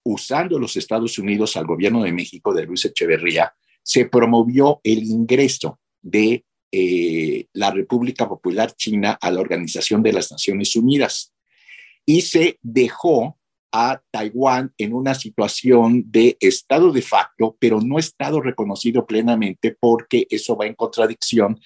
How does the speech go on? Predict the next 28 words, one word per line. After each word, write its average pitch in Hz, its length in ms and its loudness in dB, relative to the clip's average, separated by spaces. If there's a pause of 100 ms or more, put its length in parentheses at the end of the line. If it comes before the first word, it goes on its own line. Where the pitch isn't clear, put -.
(300)
con 131 240 2
el 123 140 0
principio 107 680 -2
del 92 240 0
reconocimiento 95 800 -2
de 98 120 -2
una 104 180 0
sola 98 380 -6
China, 107 400 -4
que 90 120 0
desde 85 300 0
mil 107 140 0
novecientos 95 500 -6
setenta 82 400 -4
y 85 60 0
dos, 95 300 2 (280)
gracias 123 460 0
a 98 80 0
la 92 80 0
diplomacia 90 520 -4
de 82 160 -4
Henry 98 280 -2
Kissinger, 87 540 -4 (320)
está 104 560 2 (120)
establecida 98 800 -2
para 80 160 -8
Estados 80 420 -4
Unidos. - 540 -12